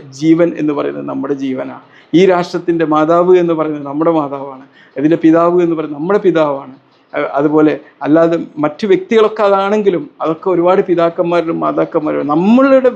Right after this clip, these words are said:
വീട്ടാണ് നമ്മുടെ ഏറ്റവും വലിയ രാഷ്ട്രത്തിൻ്റെ ഏറ്റവും വലിയ തലസ്ഥാനം അല്ലെങ്കിൽ ഏറ്റവും വലിയ സംസ്ഥാനം എന്നാണ് നമ്മൾ തിരിച്ചറിയേണ്ടത്. നമ്മളെ വീട്ടിൽ ലഹളകൾ ഉണ്ടെങ്കിൽ അതാണ് ഏറ്റവും രാഷ്ട്രത്തിൽ നടക്കുന്ന ഏറ്റവും വലിയ ലഹള.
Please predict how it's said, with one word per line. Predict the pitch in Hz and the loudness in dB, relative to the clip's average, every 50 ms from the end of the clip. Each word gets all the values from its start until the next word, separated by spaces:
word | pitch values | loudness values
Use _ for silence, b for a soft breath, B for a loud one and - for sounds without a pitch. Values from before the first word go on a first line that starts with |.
| 190 | -2
വീട്ടാണ് | 190 190 202 196 214 220 208 196 196 190 185 | -6 -8 -6 -2 0 0 0 0 -2 -4 -8
നമ്മുടെ | 175 185 175 175 170 | -6 -2 -2 -2 -2
ഏറ്റവും | - - 208 202 196 180 | 0 0 0 0 0 -2
വലിയ | 180 180 180 165 170 | -4 -4 -4 -2 -2
രാഷ്ട്രത്തിൻ്റെ | 170 160 - 170 170 - 175 165 156 - - b b b b b - 156 156 | -4 -6 -8 -12 -10 -6 -4 -4 -4 -4 -6 b b b b b -4 -4 -4
ഏറ്റവും | 147 - - 247 254 240 214 | -4 0 2 2 4 4 4
വലിയ | 208 190 190 185 190 | 4 4 2 0 -2
തലസ്ഥാനം | - 160 156 - _ - 175 170 170 175 170 - _ _ - | -4 -6 -8 -10 _ -6 -6 -6 -6 -8 -10 -16 _ _ -6
അല്ലെങ്കിൽ | 156 160 165 170 170 165 170 | -4 -2 0 2 2 2 2
ഏറ്റവും | 170 - 233 220 208 | 2 2 2 2 2
വലിയ | 190 180 175 175 165 | 0 0 -2 -2 -4
സംസ്ഥാനം | 160 160 160 - - - 214 214 214 220 214 196 | -4 -4 -6 -6 -4 -2 0 0 0 -2 -4 -4
എന്നാണ് | 180 170 160 156 | -4 -2 -2 -2
നമ്മൾ | 151 151 147 143 147 | -2 -4 -6 -6 -8
തിരിച്ചറിയേണ്ടത്. | 143 135 135 147 143 143 143 139 131 123 123 - B B B B B B - | -10 -10 -12 -12 -10 -10 -12 -12 -14 -16 -18 -20 B B B B B B -2
നമ്മളെ | 135 143 180 220 226 208 | 0 2 4 4 2 2
വീട്ടിൽ | 214 208 202 175 208 202 190 | 2 0 0 0 0 0 0
ലഹളകൾ | 180 - 180 180 180 175 180 175 170 170 | 0 0 -4 -4 -4 -4 -4 -2 -2 -2
ഉണ്ടെങ്കിൽ | 165 165 160 160 160 151 | -2 -2 -2 -2 -2 -2
അതാണ് | 156 175 180 185 175 170 | 0 0 2 2 0 0
ഏറ്റവും | 175 - 220 214 180 170 | 0 2 2 4 4 2
രാഷ്ട്രത്തിൽ | 165 160 151 - 185 175 180 170 170 | -2 -4 -6 -10 -10 -10 -8 -8 -8
നടക്കുന്ന | 165 160 - 160 156 151 156 | -10 -8 -6 -6 -4 -4 -4
ഏറ്റവും | - 170 165 156 151 | -2 -4 -4 -2 -4
വലിയ | 151 147 - 143 | -6 -6 -8 -8
ലഹള. | 131 139 135 | -10 -8 -8